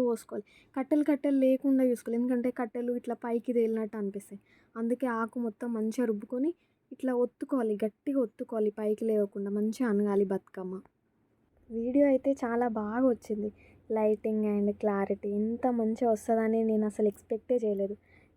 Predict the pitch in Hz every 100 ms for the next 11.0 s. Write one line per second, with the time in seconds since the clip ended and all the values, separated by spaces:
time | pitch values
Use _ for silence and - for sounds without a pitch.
0 | 208 208 214 226 226 214 - 247 247 -
1 | 220 202 214 240 254 233 214 - 202 202
2 | 196 196 202 _ _ _ - 220 208 220
3 | 208 226 220 208 214 208 214 - 208 202
4 | 202 214 - 202 196 208 208 196 190 190
5 | 247 - _ _ _ _ _ _ _ _
6 | _ _ 247 247 262 226 247 262 277 277
7 | 247 - - 247 247 254 233 220 214 202
8 | 202 196 208 _ _ _ - 247 247 247
9 | 247 262 277 247 247 254 277 254 220 202
10 | 208 202 208 _ _ _ - 233 240